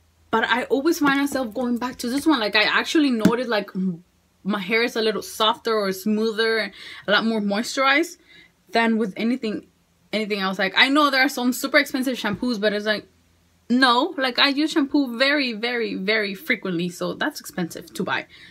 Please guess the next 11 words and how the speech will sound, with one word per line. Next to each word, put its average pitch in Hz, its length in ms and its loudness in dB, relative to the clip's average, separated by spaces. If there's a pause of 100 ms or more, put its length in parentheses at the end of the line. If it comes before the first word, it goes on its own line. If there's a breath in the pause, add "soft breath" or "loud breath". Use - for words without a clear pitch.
(640 loud breath)
But, 220 340 2
uh, 214 260 2
I 214 100 2
definitely 330 640 2 (280)
wanna 247 280 2
check 254 280 0
out, 233 160 6
I 226 80 2
know 247 120 -2
they 320 120 4
have, 294 560 2